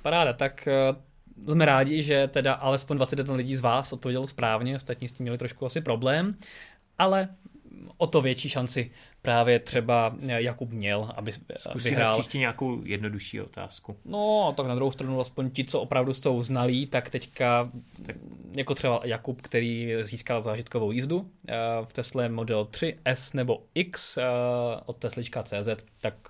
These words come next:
Speaker 1: se teďka může z toho radovat, protože,
Speaker 2: Hmm.
Speaker 1: eh, má dobré vědomosti. Takže dě-, gratulujeme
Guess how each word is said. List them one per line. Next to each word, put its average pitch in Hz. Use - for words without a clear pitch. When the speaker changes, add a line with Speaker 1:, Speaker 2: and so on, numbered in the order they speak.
Speaker 1:
se -
teďka -
může 98
z -
toho 107
radovat, 98
protože, 101
Speaker 2:
Hmm. 117
Speaker 1:
eh, 101
má 101
dobré 101
vědomosti. 131
Takže 107
dě-, 113
gratulujeme 196